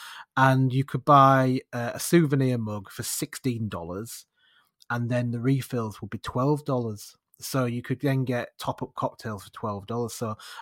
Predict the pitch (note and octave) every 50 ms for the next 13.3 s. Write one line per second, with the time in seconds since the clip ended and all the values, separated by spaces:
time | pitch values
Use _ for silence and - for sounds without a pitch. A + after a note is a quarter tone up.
0 | - D#3 E3+ G3+ F#3 - - F3+ E3 D#3+ D3+ - - E3+ D#3 D3 C3+ B2 D3 C3+
1 | B2+ B2 A#2 A2+ C3 - - - - F3 E3+ D#3+ D3+ D3 C3+ - C#4 F#3+ D#3 D#3
2 | D#3 D3+ D3+ D#3 D#3 D#3 D#3 D3+ C#3+ - - E3+ D#3+ C#3+ - E3 D#3+ D3+ C#3+ B2+
3 | C3+ G2+ - - C3+ B2 A#2 B2 A2+ - A#2+ A2+ - - - A2+ - - - G#2+
4 | G#2+ G2+ F#2+ F#2 - - A#2+ A2+ G#2 G#2+ G#2 - - - - - B2+ B2 C3 C3+
5 | C#3+ C#3 C3+ C3+ B2 - - B2 A2+ G#2+ F#2 G#2 G2+ G2 F#2+ - - G2 - -
6 | - F2 - _ - - E2+ F2 G2+ - - - - - - - _ _ _ -
7 | D#3+ D3+ - - - - D#3+ D#3 C#3+ C3 B2 - - B2+ B2+ D3 D#3 D3+ D3+ B2+
8 | A#2+ A2 A2 G#2+ - - C3+ B2+ A2+ A2 G#2+ A2 G#2 F#2 G#2 - - - - -
9 | - A#2 G#2+ G2 G2 G2+ F#2+ - - G#2 - - - - - - - - G2+ F#2+
10 | F#2+ F#2+ G2+ A2+ B2+ B2 A#2 - - - A#2+ A#2 A2+ A#2 - - - - - -
11 | _ _ - E3+ G3 G3+ C#3+ C3 B2+ B2+ D3+ E3 E3+ D#3+ D3+ E3 D#3+ D#3 D#3 D#3+
12 | D#3 D3 D3+ D3 - - D3 C#3+ C3+ A#2+ - - - C#3+ C#3+ D#3 D#3+ D#3 C#3 -
13 | - D3+ C#3+ C#3+ C#3+